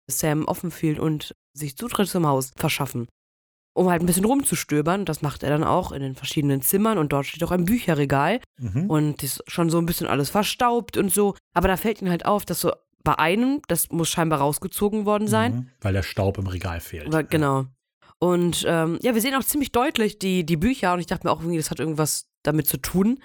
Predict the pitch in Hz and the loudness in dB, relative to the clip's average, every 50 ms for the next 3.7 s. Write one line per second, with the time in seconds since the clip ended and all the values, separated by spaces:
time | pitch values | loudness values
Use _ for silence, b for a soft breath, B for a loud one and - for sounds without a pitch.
0 | B B B B B _ _ _ _ _ - - 175 160 170 135 170 202 185 - | B B B B B _ _ _ _ _ -4 -2 0 2 4 2 2 0 0 0
1 | 175 170 160 - - 165 151 160 151 - - 151 - 143 160 156 156 160 170 156 | 0 0 0 2 0 0 2 2 0 0 -4 -4 0 0 2 2 2 2 2 2
2 | 160 - 165 185 202 185 190 208 214 - - - 165 - - - 165 156 156 147 | 2 0 2 2 0 0 2 0 0 0 0 -2 -2 -2 0 0 2 2 2 0
3 | 135 160 175 147 - 156 151 147 151 156 170 208 233 254 | 0 0 -2 0 2 2 2 2 2 2 2 0 -2 -4